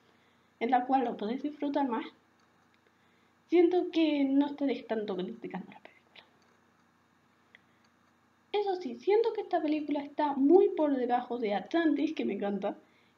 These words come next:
y de Planeta del Tesoro. La verdad es que está muy por debajo.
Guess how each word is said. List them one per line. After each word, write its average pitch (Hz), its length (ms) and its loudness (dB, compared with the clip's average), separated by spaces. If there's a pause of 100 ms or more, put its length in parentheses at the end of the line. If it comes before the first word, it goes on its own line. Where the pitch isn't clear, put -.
(160)
y 320 140 6
de 339 140 4
Planeta 294 460 0
del 240 260 -4
Tesoro. 185 480 -8
La 302 160 2
verdad 392 300 0
es - 120 -16
que 311 200 -6 (200)
está 349 380 -4
muy 359 360 8
por 320 300 2
debajo. 196 520 -2